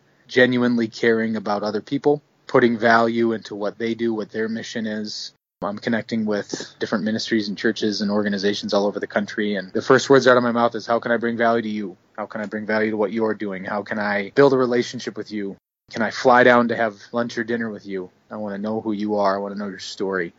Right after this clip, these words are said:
And I'm seeing just so many people open up to me and open up to my mission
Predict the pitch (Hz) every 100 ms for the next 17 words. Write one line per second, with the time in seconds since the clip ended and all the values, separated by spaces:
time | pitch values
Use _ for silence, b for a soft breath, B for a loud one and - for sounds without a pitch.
0 | - 107 107 101 - 123 113 107 104 104
1 | - 113 - - - - - _ - -
2 | 123 120 117 110 117 113 113 107 98 135
3 | 123 131 - 117 117 110 113 117 110 117
4 | 104 110 127 110 101